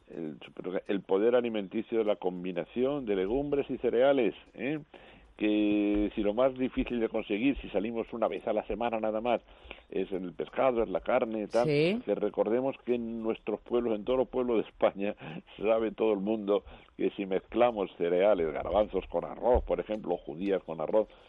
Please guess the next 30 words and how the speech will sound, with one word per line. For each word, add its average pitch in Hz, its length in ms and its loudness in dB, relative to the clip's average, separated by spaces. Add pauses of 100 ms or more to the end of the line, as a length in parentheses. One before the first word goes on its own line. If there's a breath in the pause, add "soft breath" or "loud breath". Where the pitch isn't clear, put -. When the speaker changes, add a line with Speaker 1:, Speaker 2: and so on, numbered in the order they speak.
(120)
Speaker 1:
los - 100 -2
famosísimos 101 640 -6
empedrados, 98 800 2 (560 loud breath)
no 120 180 -2
solamente 131 460 0
es - 80 4
una 117 80 -2
alimentación 104 720 2 (320 loud breath)
de 95 260 2
supervivencia, 110 720 0
sino 92 200 -4
que 120 120 -4
es 127 80 0
magnífica. 135 640 -2 (160)
Eh, 107 180 -6
o 98 40 -4
sea 117 160 2
que 107 180 0
vamos 127 340 0 (280 soft breath)
a 101 60 -2
mantenernos 107 500 -4
muy 139 180 0
bien 87 200 0 (300 soft breath)
con 107 140 -4
esos 120 200 -4
productos 101 540 -4
que 90 100 -6
no 110 120 -2
son 110 200 -4
perecederos 98 720 2